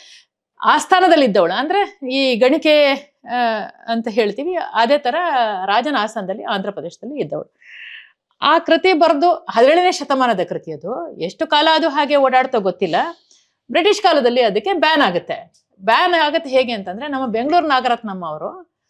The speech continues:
ಆ ಕೃತಿಯನ್ನ ರೀಪ್ರಿಂಟ್ ಮಾಡ್ತಾರೆ. ರೀಪ್ರಿಂಟ್ ಮಾಡಿದ್ರೆ ಆಗ ಶುರು ಆಗುತ್ತೆ, ಇದ್ರಲ್ಲಿ, ಆ, ಇದ್ರಲ್ಲಿ ಅಶ್ಲೀಲತೆ ಇದೆ, ಆ, ಶೃಂಗಾರ ರಸದ ನೆಪದಲ್ಲಿ ಈಕೆ ಏನೇನೋ ಬರೀತಾ ಹೋಗಿದ್ದಾಳೆ, ಇದನ್ನ ಬ್ಯಾನ್ ಮಾಡ್ಬೇಕು. ಬ್ಯಾನ್ ಆಗುತ್ತೆ ಅದು.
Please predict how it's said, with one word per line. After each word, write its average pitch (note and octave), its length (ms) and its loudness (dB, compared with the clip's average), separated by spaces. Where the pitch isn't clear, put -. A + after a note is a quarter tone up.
ಆ C4+ 180 2
ಕೃತಿಯನ್ನ A#3+ 480 -4
ರೀಪ್ರಿಂಟ್ F4 420 2
ಮಾಡ್ತಾರೆ. G3 540 -6
ರೀಪ್ರಿಂಟ್ F4 460 0
ಮಾಡಿದ್ರೆ C4+ 460 -2
ಆಗ E4 300 2
ಶುರು D4 240 -4
ಆಗುತ್ತೆ, A#3 480 -2
ಇದ್ರಲ್ಲಿ, C4+ 240 -6
ಆ, A3 140 0
ಇದ್ರಲ್ಲಿ B3 300 -2
ಅಶ್ಲೀಲತೆ A3+ 580 -2
ಇದೆ, F3 440 -4
ಆ, F#3+ 360 -6
ಶೃಂಗಾರ C#4 420 0
ರಸದ A#3+ 240 0
ನೆಪದಲ್ಲಿ G#3+ 680 2
ಈಕೆ G3 140 0
ಏನೇನೋ C4 380 2
ಬರೀತಾ G#3+ 300 2
ಹೋಗಿದ್ದಾಳೆ, F3 800 -2
ಇದನ್ನ B3 240 -4
ಬ್ಯಾನ್ A#3+ 300 0
ಮಾಡ್ಬೇಕು. B3 320 -6
ಬ್ಯಾನ್ C#4 240 2
ಆಗುತ್ತೆ A3 320 -6
ಅದು. - 240 -18